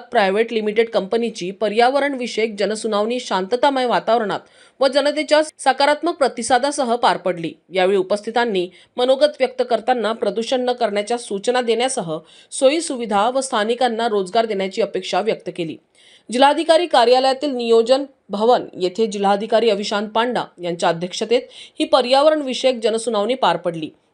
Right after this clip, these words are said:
या जनसुनावणीत वडलापेठ व परिसरातील नागरिकांनी सुरजागड इस्पात कंपनीला समर्थन दिले. मात्र, नागरिकांनी कंपनीला रस्ते,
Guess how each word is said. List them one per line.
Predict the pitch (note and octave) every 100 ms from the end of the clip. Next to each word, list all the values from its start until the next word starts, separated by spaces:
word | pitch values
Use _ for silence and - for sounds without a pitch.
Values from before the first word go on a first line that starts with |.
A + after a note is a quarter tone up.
| -
या | F#3
जनसुनावणीत | F3+ F#3+ F#3+ G#3 G3 A3 A#3+ - - -
वडलापेठ | A#3+ A#3 C#4 D#4 C#4+ C#4+ C#4
व | B3+
परिसरातील | B3+ A3 A3+ A#3+ A3+ B3+
नागरिकांनी | A3+ F#3 G#3+ A3+ G#3 A#3
सुरजागड | B3+ - F#3 E3+ A3+ B3 A3+
इस्पात | A3 A3+ A3
कंपनीला | G3 F#3+ A3+ A3+ A3+
समर्थन | A#3 G3+ F#3+ F#3+ F#3
दिले. | D#3 B2+ - - - -
मात्र, | B3 B3+ C#4
नागरिकांनी | A#3+ A#3 C4+ C4 C4+
कंपनीला | C4+ A3+ A3 A#3+ A#3+
रस्ते, | A3+ A#3+ - F#3